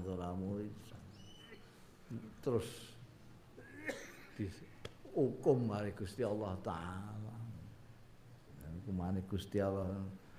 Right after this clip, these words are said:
ana angin lesus dak karu-karuan, rijzan minas sama. Hukumane Gusti Allah niku saged saka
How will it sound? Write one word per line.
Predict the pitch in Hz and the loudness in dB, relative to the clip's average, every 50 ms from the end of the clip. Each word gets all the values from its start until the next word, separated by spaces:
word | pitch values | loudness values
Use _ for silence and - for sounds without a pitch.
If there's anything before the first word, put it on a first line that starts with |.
| - - - - | -14 -12 -4 2
ana | 120 104 95 101 98 98 101 - - 107 | 4 6 6 6 6 4 2 0 2 4
angin | 101 98 95 101 98 92 92 95 107 | 6 6 6 6 6 6 6 6 6
lesus | 117 117 110 101 - - 120 107 - - | 6 6 4 4 2 4 4 2 2 2
dak | - - - - 85 | 2 0 0 2 2
karu-karuan, | 90 101 104 98 101 101 90 104 104 107 104 113 117 117 110 107 95 87 87 95 98 110 | 2 2 2 2 2 2 2 2 4 4 4 6 6 6 6 6 4 4 4 6 6 8
rijzan | 120 123 120 - - 123 104 107 110 101 | 8 8 8 6 6 6 8 8 10 8
minas | 98 98 98 101 98 98 - - | 8 8 6 6 4 4 2 2
sama. | 95 85 92 98 101 101 95 131 - - - - - - - - - | 4 4 6 6 6 6 4 2 -2 -6 -10 -10 -10 -10 -10 -2 0
Hukumane | - 139 143 143 139 139 135 131 135 135 127 | 2 2 4 6 6 8 8 10 8 8 8
Gusti | 127 117 117 - 131 | 6 4 4 6 8
Allah | 131 131 131 135 123 127 131 | 8 8 8 8 6 6 6
niku | 135 135 160 156 | 4 4 4 2
saged | 139 - 131 110 110 - - 135 120 - - - | 2 4 2 2 2 2 2 2 2 2 2 0
saka | - 107 98 113 | 0 2 2 4